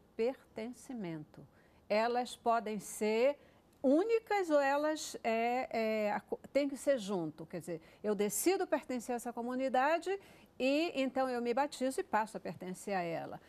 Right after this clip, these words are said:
Porque nesse caso a gente poderia entender pela questão do pertencimento, isso que o senhor acabou de expli-, é, explicar agora,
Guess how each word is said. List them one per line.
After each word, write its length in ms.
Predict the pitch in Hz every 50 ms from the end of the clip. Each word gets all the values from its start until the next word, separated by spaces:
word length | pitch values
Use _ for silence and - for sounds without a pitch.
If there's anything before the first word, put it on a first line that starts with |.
| - - -
Porque 360 | - 262 - - - 247 240
nesse 580 | 240 254 262 254 269 294 - - - - 381 370
caso 420 | - 247 214 214 220 247 254 302
a 80 | 311 285
gente 360 | 220 220 220 226 226 - 262
poderia 520 | - 254 247 214 226 220 196 214 208 202
entender 640 | 214 233 247 247 339 349 349 285 202 208 220 254 277 - - - _ _ _ _ _ _ _ _ _ _ _
pela 320 | - 214 214 233 240 240 240
questão 440 | - 226 202 - - - 185 175 175
do 100 | 185 185
pertencimento, 880 | - 214 208 - - 226 240 233 - - 330 285 226 220 247 247 - 220
isso 260 | 202 214 214 - -
que 80 | - 208
o 20 |
senhor 160 | - - 196
acabou 300 | 190 - 196 170 175 170
de 80 | 165 -
expli-, 240 | - - - - -
é, 200 | - 190 175 170 170
explicar 380 | 165 - 233 233 - 226 214 226
agora, 360 | 214 208 196 202 220 247